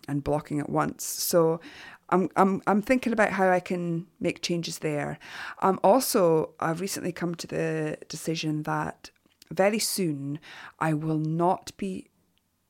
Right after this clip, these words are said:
reviewing any items that aren't available to buy online. Uh, that's not an easy decision to make, but in the past, I have reviewed very small operation dyers from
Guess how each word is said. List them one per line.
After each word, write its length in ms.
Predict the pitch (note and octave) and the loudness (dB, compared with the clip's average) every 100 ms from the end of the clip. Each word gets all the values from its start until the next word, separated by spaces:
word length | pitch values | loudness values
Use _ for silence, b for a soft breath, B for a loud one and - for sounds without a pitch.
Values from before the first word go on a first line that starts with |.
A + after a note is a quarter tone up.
| _ | _
reviewing 840 | D#3 D3+ D#3+ E3 E3 F3 D#3 D3+ D3+ - | -10 -2 -2 -2 -2 0 0 -2 -4 -4
any 340 | D#3+ E3+ F3 - | -4 -2 -4 -4
items 480 | E3 D#3+ D#3+ D3+ D3 | -6 -4 -4 -4 -4
that 160 | D3+ - | -10 -4
aren't 320 | D#3+ E3 E3 - | -4 -4 -6 -14
available 560 | E3+ D3+ D3 D3 D3+ | -8 -8 -6 -8 -10
to 160 | C#3+ - | -12 -12
buy 440 | - C#3+ C#3+ C#3 - _ - | -8 -8 -8 -12 -14 _ -4
online. 960 | C#3+ C#3+ C#3+ - - - - - D#3+ - _ _ - | -4 -4 -6 -12 -16 -12 -12 -12 -16 -18 _ _ -2
Uh, 240 | D#3 D#3 - | 2 2 4
that's 200 | G#3 - | 4 6
not 120 | A#3+ | 4
an 80 | D3+ | 4
easy 200 | G#3+ G3+ | 2 -2
decision 560 | F3+ E3 F3+ D#3 D3+ D3+ - _ - | -4 -2 -2 -2 -4 -12 -20 _ -4
to 100 | F3 | 0
make, 400 | D#3+ D3 - B B - | 0 0 -8 B B 2
but 320 | E3+ - - B B B B _ | 4 4 -6 B B B B _
in 220 | F3 B3 | 4 6
the 80 | B3 | 6
past, 640 | - A3 F#3+ E3 E3 - - - | 4 4 4 4 0 -4 -2 2
I 200 | E3+ G3 | 2 2
have 320 | F#3+ F3+ F#3 | 0 -4 -2
reviewed 560 | F3 F3 E3+ E3 D#3+ - - | -4 -2 -4 -4 -6 -10 -6
very 220 | - F3 F#3+ | 0 2 2
small 320 | - E3+ E3 | -2 -2 -2
operation 540 | D#3+ D#3+ D#3+ D3+ D3+ | -4 -4 -4 -4 -6
dyers 640 | D3+ D3 D3+ C#3+ D3 D3+ - | -4 -4 -6 -6 -8 -8 -10
from 640 | - - D#3 D3 C#3+ D3 | -14 -8 -4 -2 -4 -4